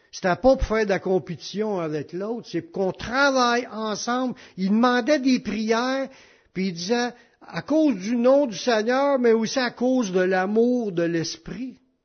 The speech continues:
C'est par amour qu'on va combattre pour les autres en prière, que tu vas, tu, oui, on, il y a un temps pour donner no-,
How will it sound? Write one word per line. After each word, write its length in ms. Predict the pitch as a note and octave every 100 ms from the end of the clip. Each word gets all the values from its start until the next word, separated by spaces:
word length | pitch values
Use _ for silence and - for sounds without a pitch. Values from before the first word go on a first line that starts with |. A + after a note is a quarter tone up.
| _ _ _ _ _ _ _ _ _ _ -
C'est 220 | - F3
par 260 | A#3 A#3
amour 540 | A#3+ A#3 C#4 D#4 D4+ B3+
qu'on 180 | G3 E3+
va 160 | F#3
combattre 680 | - F3 E3+ D#3+ F#3+ F#3+ F3+ _ _ _ _ _ _ -
pour 140 | D#3+
les 400 | E3+ E3 D#3 C3
autres 280 | E3+ F3 D#3 - _ _
en 200 | D3+ D3+
prière, 640 | - C3 C#3+ D3+ D3+ C#3 A#2 - _ _
que 100 | E3
tu 180 | E3 D#3+
vas, 280 | D#3 E3 - - _
tu, 140 | - -
oui, 300 | F3 C#4+ D#4+
on, 180 | G#3+ F3
il 100 | F3
y 40 |
a 80 | F3+
un 80 | F3+
temps 280 | F3 A3 A3+
pour 240 | F#3 D#3+
donner 340 | D#3 D#3 E3+ F#3+
no-, 160 | F#3